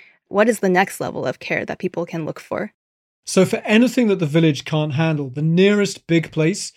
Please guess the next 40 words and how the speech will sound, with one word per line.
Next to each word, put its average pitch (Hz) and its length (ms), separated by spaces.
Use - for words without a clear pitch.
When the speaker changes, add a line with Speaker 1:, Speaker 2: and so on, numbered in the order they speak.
Speaker 2:
is 151 180
Golin. 160 580
That's 180 220
a 190 40
township 202 420
of 151 60
about 156 140
a 143 60
hundred 175 400
thousand 151 460
people. 151 260
A 165 40
township 233 360
is 156 100
basically 151 340
the 147 60
next 160 260
level 147 200
of 143 80
government 147 420
up 160 180
above 143 360
a 143 60
village. 139 440
And 165 280
it's 156 160
down 185 360
the 180 100
highway. 160 560
It's 165 220
strung 190 420
along 170 180
either 170 220
side 156 220
of 143 60
this 143 140
big, 170 280
very 165 280
busy 151 300
road. 139 340